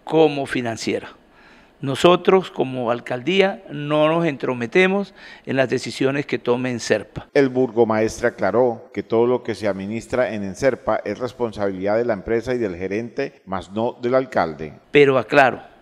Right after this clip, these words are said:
Speaker 1: toda la responsabilidad de lo que se maneja en Enserpa es responsabilidad de los operarios,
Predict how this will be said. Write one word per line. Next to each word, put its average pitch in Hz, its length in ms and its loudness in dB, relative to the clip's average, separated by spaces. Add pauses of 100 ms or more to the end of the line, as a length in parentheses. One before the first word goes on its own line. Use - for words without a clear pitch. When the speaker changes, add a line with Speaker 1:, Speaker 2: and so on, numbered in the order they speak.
(1200)
Speaker 1:
toda 175 320 6
la 175 140 4
responsabilidad 120 1160 -2 (540)
de 120 140 -8
lo 123 120 -6
que 127 140 -8
se 113 140 -4
maneja 135 420 -2
en 117 100 -6
Enserpa 165 600 -2 (460)
es 127 180 2
responsabilidad 127 1120 0 (640)
de 180 520 2 (280)
los 139 320 -4
operarios, 160 840 4